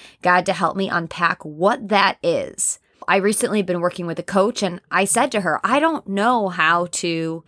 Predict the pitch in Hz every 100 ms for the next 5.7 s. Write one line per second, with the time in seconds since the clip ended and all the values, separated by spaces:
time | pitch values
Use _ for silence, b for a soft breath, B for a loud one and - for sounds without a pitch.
0 | _ - - 233 269 226 208 214 202 147
1 | 156 - 196 202 190 196 - 190 180 170
2 | 170 170 - _ _ _ _ _ _ 170
3 | 175 254 302 285 269 269 220 208 220 214
4 | - 208 185 170 180 165 - 180 262 285
5 | 262 202 185 185 180 180